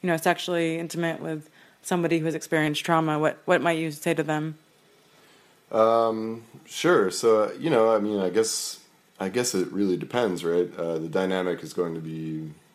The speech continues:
Speaker 2: vastly different depending on who people are, the nature of the relationship, the nature of the trauma, um, the perspectives of both people. I mean, I gue-, I suppose it's hard to give general advice, but I suppose I would say that,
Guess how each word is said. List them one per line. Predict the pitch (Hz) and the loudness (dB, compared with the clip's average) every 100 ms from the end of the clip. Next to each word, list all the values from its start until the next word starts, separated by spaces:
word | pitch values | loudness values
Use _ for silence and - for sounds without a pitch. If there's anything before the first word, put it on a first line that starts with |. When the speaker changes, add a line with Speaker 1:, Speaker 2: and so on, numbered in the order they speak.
| - | -2
Speaker 2:
vastly | 101 98 - 92 | 2 2 -2 -4
different | 90 90 80 76 | -4 -4 -8 -10
depending | - 87 82 78 78 | -12 -10 -8 -8 -8
on | 76 76 78 76 - _ _ _ _ _ _ _ | -10 -10 -12 -12 -16 _ _ _ _ _ _ _
who | 101 | -8
people | 98 87 87 | -6 0 4
are, | 117 117 113 110 | 6 6 4 0
the | 104 85 | -2 -2
nature | 90 90 92 | -2 -2 -4
of | 78 | -8
the | 80 | -6
relationship, | 80 90 98 - - 98 78 | -2 -2 -2 -6 -8 -6 -6
the | 80 | -6
nature | 82 82 80 | -8 -6 -8
of | 73 | -10
the | |
trauma, | 76 - 90 90 90 87 90 90 - | -10 -4 -2 0 0 0 -2 -6 -10
um, | 73 73 71 71 71 _ _ _ _ - | -10 -10 -12 -14 -18 _ _ _ _ -18
the | 80 | -14
perspectives | - - - 85 85 76 | -12 -8 -4 -4 -4 -10
of | 78 | -6
both | 82 78 | -4 -4
people. | - 85 92 90 | -6 -8 0 2
I | 87 | 2
mean, | 87 90 | 0 0
I | 107 | 0
gue-, | 110 | 0
I | 113 | 0
suppose | 110 135 117 | 0 -2 -2
it's | 90 | -2
hard | 107 101 | 0 0
to | |
give | 85 85 | -2 -4
general | 92 92 87 78 | -2 -2 -2 -4
advice, | 78 - 98 87 82 - - - | -6 0 2 2 -2 -12 -16 -6
but | 87 80 - _ - - - _ - | -2 -2 -6 _ -20 -20 -20 _ -6
I | |
suppose | 98 - 175 170 | -2 2 2 2
I | 165 | 0
would | 151 | -2
say | - 120 113 113 | 2 4 6 4
that, | 104 95 87 | 2 0 0